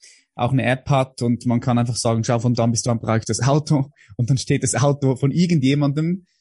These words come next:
was vielleicht gar niemandem mehr gehört, sondern vielleicht dann wirklich der Firma, zum Beispiel Tesla oder wem auch immer. Und, ähm, die holen dich dann ab,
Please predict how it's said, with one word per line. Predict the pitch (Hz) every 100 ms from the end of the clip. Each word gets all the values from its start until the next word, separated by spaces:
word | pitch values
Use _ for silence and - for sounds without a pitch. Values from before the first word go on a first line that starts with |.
| _
was | - 120 -
vielleicht | 131 127
gar | 135
niemandem | 139 139 127 123
mehr | 127
gehört, | 117 123 147 123
sondern | 127 120 113
vielleicht | 117 113 113
dann | 117
wirklich | 120 120 120
der | 110
Firma, | 113 147 131 123
zum | 120
Beispiel | 113 113 107
Tesla | 113 131 139
oder | 113 110
wem | 110 117
auch | 110
immer. | 120 139 117 160 - - - - _ _ _
Und, | 120 120 123 120 - -
ähm, | 131 120 117 113 135
die | 131
holen | 147
dich | 143
dann | 143
ab, | 147 170